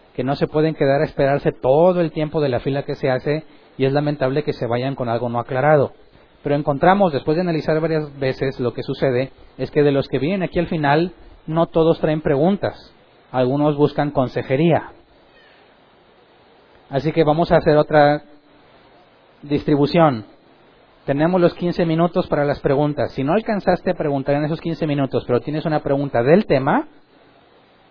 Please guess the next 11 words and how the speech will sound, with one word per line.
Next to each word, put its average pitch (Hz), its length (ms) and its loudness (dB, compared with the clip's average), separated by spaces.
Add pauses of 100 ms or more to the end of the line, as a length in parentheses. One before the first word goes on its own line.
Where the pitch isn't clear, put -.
(540)
te 127 200 -4 (280)
vienes 143 320 0
acá 143 180 -2
para 135 180 -2
platicar. 147 460 0
Si - 120 -6
lo 127 100 2
que 135 120 -4
quieres 214 280 4
es 220 100 0
consejería, 156 880 0